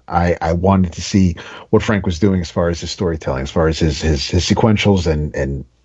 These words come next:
visually from the beginning of the book to the end. I,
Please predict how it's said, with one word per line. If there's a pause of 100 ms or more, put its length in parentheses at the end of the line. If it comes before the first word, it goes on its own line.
(220)
visually (600)
from (200)
the
beginning
of
the
book (240)
to
the
end.
I,